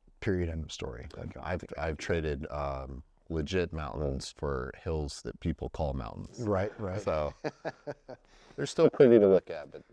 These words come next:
Speaker 2: you
Speaker 1: For
Speaker 2: know,
Speaker 1: sure, it's a,
Speaker 2: it's
Speaker 1: just
Speaker 2: a
Speaker 1: a
Speaker 2: different,
Speaker 1: different, yeah, it's a
Speaker 2: different vibe.
Speaker 1: different deal. I mean, there, I mean, I go back to the East Coast, like, growing up on the East Coast, uh, go back and visit. It's actually been a really long time.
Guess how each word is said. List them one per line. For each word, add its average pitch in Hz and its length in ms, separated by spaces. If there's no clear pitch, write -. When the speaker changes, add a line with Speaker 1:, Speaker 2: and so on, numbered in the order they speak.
Speaker 2:
you - 40
Speaker 1:
For 139 100
Speaker 2:
know, 131 40
Speaker 1:
sure, 170 240
it's 107 180
a, 113 40
Speaker 2:
it's 104 80
Speaker 1:
just 110 180
Speaker 2:
a 127 40
Speaker 1:
a 104 60
Speaker 2:
different, 117 120
Speaker 1:
different, 120 260
yeah, 156 180
it's 98 140
a 117 80
Speaker 2:
different 92 60
vibe. - 20
Speaker 1:
different 104 380
deal. 104 260
I 90 40
mean, 95 240
there, 135 240
I 127 80
mean, 131 200
I 131 100
go 147 160
back 110 280
to 113 60
the 107 80
East 98 260
Coast, 98 360
like, 92 160
growing 95 260
up 92 200
on 92 160
the 87 40
East 82 260
Coast, 87 420
uh, 87 420
go 107 160
back 101 280
and 87 140
visit. 95 380
It's 101 140
actually 143 320
been 92 100
a 82 100
really 92 300
long 90 220
time. 90 480